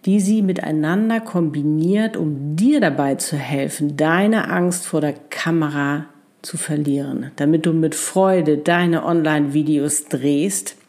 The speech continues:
und dadurch natürlich mit Leichtigkeit deine Botschaft in die Welt trägst und deinen Umsatz auch noch damit steigerst. Sie hilft dir außerdem, dein Potenzial zu erkennen, zu entwickeln.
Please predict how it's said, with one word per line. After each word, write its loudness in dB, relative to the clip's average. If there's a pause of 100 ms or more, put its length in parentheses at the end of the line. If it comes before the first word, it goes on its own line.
(680)
und -4
dadurch 2
natürlich 0
mit 0
Leichtigkeit 0
deine 0
Botschaft -2
in 0
die -2
Welt 2
trägst -4
und -4
deinen -4
Umsatz 2
auch 2
noch 2
damit -2
steigerst. -6 (880)
Sie 2
hilft 4
dir 2
außerdem, 2
dein 2
Potenzial 2
zu -4
erkennen, -2
zu -6
entwickeln. -4